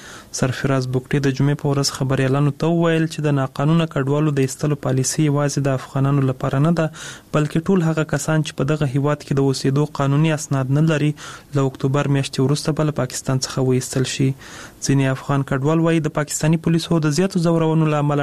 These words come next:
اړ شوي چې پاکستان پرېږدي، خو ځینې نور بیا وایي چې د امنیتي ګواښونو له امله افغانستان ته د ب-، د بیرته ستنېدو لاره نه لري.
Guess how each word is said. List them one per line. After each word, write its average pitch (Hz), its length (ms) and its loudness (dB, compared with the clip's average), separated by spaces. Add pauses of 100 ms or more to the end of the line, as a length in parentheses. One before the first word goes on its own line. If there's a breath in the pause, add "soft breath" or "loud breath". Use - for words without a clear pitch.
اړ 131 160 -4
شوي 165 260 2
چې - 160 -8
پاکستان 139 460 0
پرېږدي، 170 380 0 (460 loud breath)
خو - 100 0 (120)
ځینې 185 240 4
نور 185 220 2
بیا 156 160 2
وایي 165 220 2
چې - 120 -12
د 165 100 4
امنیتي 143 340 2
ګواښونو 156 400 2
له 139 120 0
امله 147 260 0
افغانستان 143 540 -2
ته 151 120 2
د 135 120 0
ب-، 143 120 0 (200)
د 131 140 0
بیرته 160 300 -2
ستنېدو 131 500 0
لاره 131 240 0
نه 131 160 0
لري. 131 220 -2